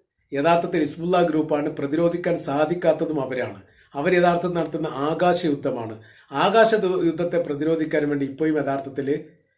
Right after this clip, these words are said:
ഇസ്രായേൽ സാധിക്കുന്നില്ല. അവരുടെ അയൺ ഡോം ഒക്കെ പൂർണ്ണ പരാജയത്തിലാണ്.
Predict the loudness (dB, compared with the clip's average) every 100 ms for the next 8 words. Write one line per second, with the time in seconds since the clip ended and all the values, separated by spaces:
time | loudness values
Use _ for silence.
0 | _ _ -12 -6 0 2 0 -4 -4 -2
1 | -2 -2 0 -2 -2 -4 -4 -2 0 2
2 | 2 2 0 -2 -6 -8 0 0 0 -4
3 | -4 -2 0 0 -2 -4 -4